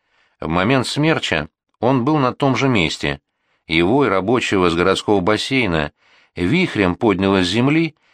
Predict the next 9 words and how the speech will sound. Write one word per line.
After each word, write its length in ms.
и 160
перебросило 640
через 300
забор 460
в 100
сад. 360
Придя 320
в 40
себя, 400